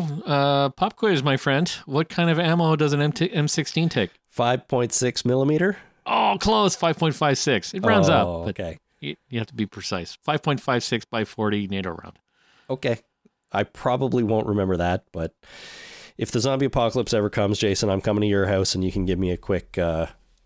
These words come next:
Speaker 2: f-, uh, weapon and ammunition seminar.
Speaker 1: Sure. I know it's smaller than the, uh, the Canadian military's, well, the old ones, the F N, uh, C one A one that I used when I was in the reserves was a seven point six two millimeter nato round, but the five point five six is smaller.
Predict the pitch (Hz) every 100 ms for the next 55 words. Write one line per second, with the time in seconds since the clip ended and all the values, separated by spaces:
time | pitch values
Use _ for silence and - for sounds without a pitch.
0 | _ _ _ _ _ - 101 90 82 92
1 | 95 92 104 101 92 90 90 87 85 -
2 | 82 78 - _ _ _ _ _ - -
3 | 82 80 76 _ _ _ _ - - -
4 | 220 208 226 170 - - 214 220 160 127
5 | 123 117 110 104 98 - 113 107 104 98
6 | 95 95 101 95 92 85 - - 104 90
7 | 90 92 95 87 85 92 - 107 104 101
8 | 92 87 _ _ 95 80 - - 107 92
9 | 98 90 90 90 92 90 87 87 90 90
10 | 90 87 92 95 92 90 85 - - -
11 | - 98 87 - 104 98 90 85 104 -
12 | 123 117 120 117 104 92 92 90 85 92
13 | 90 85 85 85 - - 131 127 117 -
14 | 107 - 101 98 - - 156 123 107